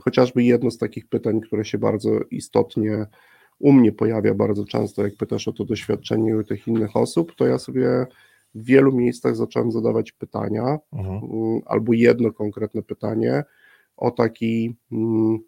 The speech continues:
Speaker 1: ugruntowany światopogląd w wielu obszarach, tak? Czy, ale też pytania podstawowe, czy ja wiem, co jest dzisiaj po prawej stronie, czy wiem, co jest po prawej stronie, czy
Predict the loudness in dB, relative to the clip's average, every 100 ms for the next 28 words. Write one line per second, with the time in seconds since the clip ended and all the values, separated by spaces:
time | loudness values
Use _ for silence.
0 | _ _ _ 0 2 4 4 4 2 2
1 | 0 -2 -4 -4 -2 0 0 -2 -4 -8
2 | _ _ -10 -4 -2 -2 -4 -6 -6 -6
3 | -12 _ _ _ -6 -6 -6 _ _ _
4 | -8 -4 -2 -4 -8 -20 -20 _ 0 2
5 | 2 -2 -6 _ -2 2 2 2 -2 -2
6 | 0 0 -2 -6 -8 -2 0 2 2 2
7 | 2 -2 -4 -2 0 0 0 -4 -8 -10
8 | -6 -4 -4 -4 -2 -2 -2 -4 -8 -8
9 | -6 -4 -4 -6 _ _ _ _ -10 -4
10 | 0 0 -2 -4 -4 -8 -4 0 0 0
11 | -4 -4 -2 0 0 0 -2 -8 _ _
12 | _ _ 2 4 4